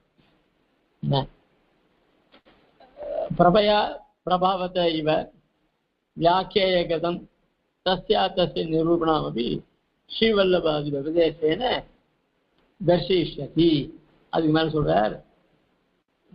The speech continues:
காந்தியினால சூரியனை நிரூபி-, நிரூபிக்கிறா போல மூலத்துல, அதாவது துவயத்துல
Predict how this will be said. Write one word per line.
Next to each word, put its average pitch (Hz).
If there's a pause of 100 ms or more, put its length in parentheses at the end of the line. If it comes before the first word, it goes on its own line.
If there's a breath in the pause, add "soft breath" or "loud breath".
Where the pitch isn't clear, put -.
(100)
காந்தியினால 208 (440)
சூரியனை 208 (580)
நிரூபி-, 185
நிரூபிக்கிறா 185
போல - (760)
மூலத்துல, 226
அதாவது 202
துவயத்துல 185